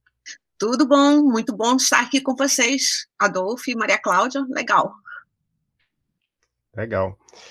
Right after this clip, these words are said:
Speaker 2: Então, eu vou começar com, com a primeira pergunta, é que um, um aspecto interessante da, da sua trajetória é que, ao longo da sua carreira, você atu-,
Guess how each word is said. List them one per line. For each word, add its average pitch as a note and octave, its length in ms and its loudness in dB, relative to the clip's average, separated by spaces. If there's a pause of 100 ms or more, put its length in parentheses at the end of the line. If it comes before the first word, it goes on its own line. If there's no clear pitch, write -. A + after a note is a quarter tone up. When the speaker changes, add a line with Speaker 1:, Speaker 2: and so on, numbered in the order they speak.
(480)
Speaker 2:
Então, A#3 160 8
eu B3 100 4
vou F#3 220 4
começar D3+ 400 2
com, C3 240 0
com B2 140 -2
a B2 40 2
primeira A#2 320 0
pergunta, A2 720 0 (140)
é D3+ 160 -2
que F3+ 240 -4
um, F3 440 0
um F3 60 6
aspecto G#3 400 2
interessante C#3 640 2
da, A2 540 4
da A2 200 0
sua A2+ 240 0
trajetória A2+ 680 2
é A#2 60 4
que, A2 120 -2
ao D#3 80 4
longo D#3+ 180 2
da D3 100 0
sua A#2 220 -2
carreira, C3+ 340 0
você D#3+ 280 -2
atu-, - 340 -6